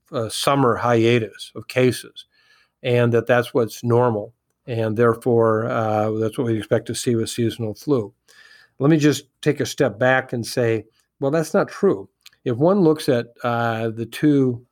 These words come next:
uh, uh, coronavirus infections most closely related to this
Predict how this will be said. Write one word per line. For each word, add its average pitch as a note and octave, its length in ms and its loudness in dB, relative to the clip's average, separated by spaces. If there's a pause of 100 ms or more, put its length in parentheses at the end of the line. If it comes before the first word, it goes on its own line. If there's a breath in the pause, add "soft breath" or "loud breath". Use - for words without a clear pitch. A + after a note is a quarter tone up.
(120)
uh, A2 260 -12 (520)
uh, G#2+ 340 -8
coronavirus A#2+ 1040 2
infections A#2 600 -8
most A2+ 220 -8
closely B2 400 -2
related A2+ 500 0
to A2 100 -10
this A2+ 320 -4